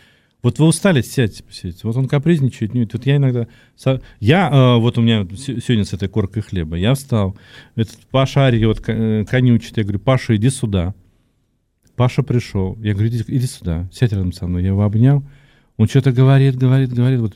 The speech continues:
пять минут он со мной посидел. Я говорю: «Тебе чебату купить? Сходим сегодня за ней?» «Да». «Все? Мы решили вопрос?» «Решили, все, пошел». <laughs>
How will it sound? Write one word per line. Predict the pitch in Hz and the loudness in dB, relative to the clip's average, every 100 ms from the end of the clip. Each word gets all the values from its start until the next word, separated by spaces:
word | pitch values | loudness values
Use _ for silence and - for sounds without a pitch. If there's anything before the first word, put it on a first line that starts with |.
| - | 0
пять | 135 143 | 0 2
минут | 135 120 95 | 2 0 0
он | 90 | -8
со | 95 | -6
мной | 95 95 | -4 -6
посидел. | - - 110 123 | -10 -10 -4 -2
Я | 104 | -2
говорю: | 92 90 _ _ _ _ _ _ - | -4 -8 _ _ _ _ _ _ -2
«Тебе | 120 135 | 4 4
чебату | - 120 131 - | 4 2 2 0
купить? | 110 120 196 202 - _ _ _ _ _ _ _ _ _ _ | -2 2 2 0 -10 _ _ _ _ _ _ _ _ _ _
Сходим | - 160 196 190 | -2 2 6 6
сегодня | - 110 95 92 | 4 2 2 0
за | 92 | 0
ней?» | 87 87 - | -2 -4 -6
«Да». | 98 95 90 98 _ _ _ _ _ _ _ | 0 2 2 -2 _ _ _ _ _ _ _
«Все? | - 165 185 - | -2 2 2 2
Мы | 117 | 4
решили | 123 - 196 | 4 4 2
вопрос?» | 120 98 98 - | 2 -2 -8 -10
«Решили, | 113 110 - 92 | -6 -6 -6 -10
все, | 90 107 | -10 -12
пошел». | 104 104 - 104 _ _ _ _ _ _ _ | -12 -14 -14 -16 _ _ _ _ _ _ _
<laughs> | 302 | 0